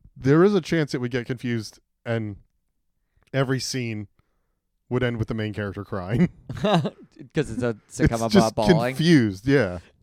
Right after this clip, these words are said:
Speaker 2: Just, yeah,
Speaker 1: Like,
Speaker 2: it
Speaker 1: they, no, there's normal jokes throughout,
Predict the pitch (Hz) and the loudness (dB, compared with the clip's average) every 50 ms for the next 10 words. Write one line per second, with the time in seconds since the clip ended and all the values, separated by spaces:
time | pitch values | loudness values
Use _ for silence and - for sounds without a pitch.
0 | _ _ _ _ _ _ _ _ _ _ _ _ _ _ _ _ _ - - 143 | _ _ _ _ _ _ _ _ _ _ _ _ _ _ _ _ _ -18 -8 -6
1 | 143 175 - - - - - 160 180 175 160 160 180 175 185 196 190 190 175 185 | -4 -4 -6 -6 -16 -6 0 4 4 6 6 6 6 6 6 4 4 2 2 2
2 | 208 208 175 160 156 135 127 139 151 170 185 196 202 185 151 127 175 185 175 160 | 2 4 4 2 2 0 0 -2 0 2 2 4 2 2 2 2 2 4 2 2
3 | - - - 180 185 165 143 123 117 110 117 123 | 0 -4 -4 -2 0 0 2 2 2 0 -2 -4